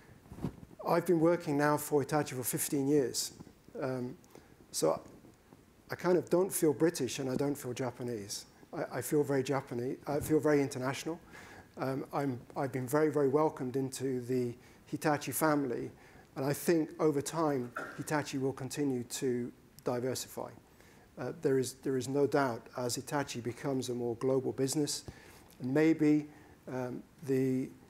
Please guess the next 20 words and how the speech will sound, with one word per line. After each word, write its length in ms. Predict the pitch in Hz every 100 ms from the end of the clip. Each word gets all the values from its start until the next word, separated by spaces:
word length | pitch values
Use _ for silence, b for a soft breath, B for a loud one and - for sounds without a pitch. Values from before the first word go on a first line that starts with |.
| - - - -
the 80 | 143
example 480 | 131 156 170 151
shown 440 | 135 - 160 165 143
by 200 | 143 135
the 120 | 131
rail 260 | 139 147 120
business, 640 | 165 165 120 135 - - - - - - - - -
going 300 | - 147 156
from 320 | 143 - 135 131
what 260 | 160 -
was 140 | 143 127
a 60 |
very 200 | 123 143
domestic 540 | 139 127 147 - 156 -
company, 560 | 151 139 135 139 135 - -
uh, 140 | 131
fifteen 440 | 117 147 - 139 135
years 240 | 170 196
ago, 380 | 120 120 117 147 - B B B B -
um, 280 | 139 131